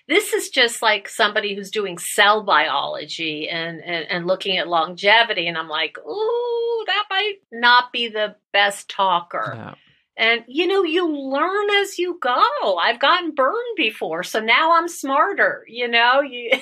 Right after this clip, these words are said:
Speaker 1: <laughs> you, that's what experience gives you.
Speaker 2: Yep, four and a half years in, I'm sure you have seen quite a lot. <laughs> So before we wrap up, what are your kind of thoughts around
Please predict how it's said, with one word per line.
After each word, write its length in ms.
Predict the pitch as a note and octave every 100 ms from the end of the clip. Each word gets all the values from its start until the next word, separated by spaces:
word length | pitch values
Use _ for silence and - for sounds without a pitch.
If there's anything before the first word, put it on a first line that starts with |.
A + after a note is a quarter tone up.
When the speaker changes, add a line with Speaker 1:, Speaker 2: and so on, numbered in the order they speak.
| - C#5+
Speaker 1:
<laughs> 360 | - - A#4+ D4
you, 560 | C4+ G3+ A3+ C#4+ C#4 A#3
that's 320 | C4 E4+ -
what 100 | D4
experience 800 | C#4 - B3+ A#3 F4+ A3 - -
gives 360 | - D3 -
you. 240 | A#2+ G#2+ E3+ _ _ _ _ _
Speaker 2:
Yep, 300 | F#3+ B3+ -
four 200 | - G#3+
and 80 | G#3+
a 60 | F#3
half 280 | F#3 F3+ F3+
years 240 | F3+ E3+
in, 200 | F3+ D#3+
I'm 140 | D#3
sure 340 | D3 - F3+ D#3+
you 300 | D3+ D#3+ D3+
have 200 | D3+ D3
seen 540 | - - D#3+ D3 D3 - - _ _ -
quite 680 | - - B3+ B3 B3 - -
a 40 | D#3
lot. 500 | C#3 F3+ - - - -
<laughs> 0 | - - E4+ - - C4
So 220 | C4+ E4+ E4
before 600 | E4 D#4+ - F#4+ F4+ F4
we 180 | D4+ B3+
wrap 360 | A#3+ B3 B3
up, 320 | B3+ F#3 C3+ - _ _ _ _ _ _ _ -
what 420 | A#3+ C4+ F#4 G#4+
are 100 | G4
your 260 | F4 E4 D#4+
kind 420 | - D4 D4 C#4
of 120 | B3
thoughts 640 | - - B3 A#3+ A3+ - -
around 880 | G#3 G3 G3 F#3 F#3 F#3 F#3 F3+